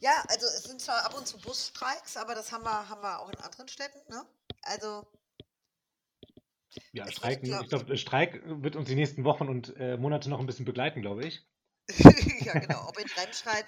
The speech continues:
Speaker 1: oder woanders.
Speaker 2: Genau, entweder
Speaker 1: Nee.
Speaker 2: weil ein Kabel durchgetrennt wird und keiner mehr zurückkommt, äh, nach Frankfurt,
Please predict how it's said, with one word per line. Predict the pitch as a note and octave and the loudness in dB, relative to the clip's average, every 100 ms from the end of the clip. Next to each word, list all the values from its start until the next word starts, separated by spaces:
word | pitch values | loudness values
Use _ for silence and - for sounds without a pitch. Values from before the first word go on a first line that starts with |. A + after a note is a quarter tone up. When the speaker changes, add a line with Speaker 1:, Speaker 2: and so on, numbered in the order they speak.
| - | -8
Speaker 1:
oder | F#3+ F3+ | -10 -6
woanders. | D3+ D#3+ B3 - - - - | -6 -6 -8 -12 -16 -20 -14
Speaker 2:
Genau, | C#3+ C3 C3 | 0 0 2
entweder | A#2 C#3 C3+ | 0 2 2
Speaker 1:
Nee. | |
Speaker 2:
weil | B2+ | 4
ein | B2 | 2
Kabel | - C3+ E3 | 4 4 4
durchgetrennt | D3+ D3+ - D#3+ D#3+ | 0 -4 -2 0 0
wird | E3+ | -2
und | C3+ | -2
keiner | B2 B2+ | 0 0
mehr | B2 A#2 | 0 -2
zurückkommt, | A#2+ C#3+ F3 F3+ - _ _ _ - | -4 -2 -2 -2 -8 _ _ _ -12
äh, | B2+ C3 | -8 -6
nach | C3+ | -6
Frankfurt, | - D3 C#3+ D#3 | -6 -6 -4 -4